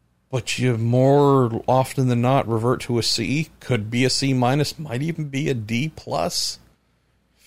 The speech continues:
Uh, you, you, you can't just say that that's random, right? I mean, that's data, that's real numbers, that, that's real stuff, time proven, time honored.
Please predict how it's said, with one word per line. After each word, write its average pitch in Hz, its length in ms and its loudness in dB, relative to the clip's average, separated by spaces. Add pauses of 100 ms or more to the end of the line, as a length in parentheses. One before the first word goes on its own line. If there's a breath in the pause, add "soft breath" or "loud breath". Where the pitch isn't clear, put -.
(240 soft breath)
Uh, 180 460 2 (1160 loud breath)
you, 131 300 -6 (140)
you, 135 340 -4 (600 loud breath)
you 143 300 -8
can't 175 580 -4 (160)
just 156 300 -2
say 160 240 0
that 143 240 -4
that's 147 280 0
random, 135 520 0
right? 147 420 -2
I - 540 -20
mean, 117 80 -4
that's 143 200 0
data, 131 360 0
that's 110 280 -2
real 135 160 2
numbers, 113 600 -2
that, 120 320 -2
that's - 340 -2
real 165 640 0
stuff, - 580 0 (600)
time 156 420 2
proven, 143 580 0
time 135 360 0
honored. 123 400 -2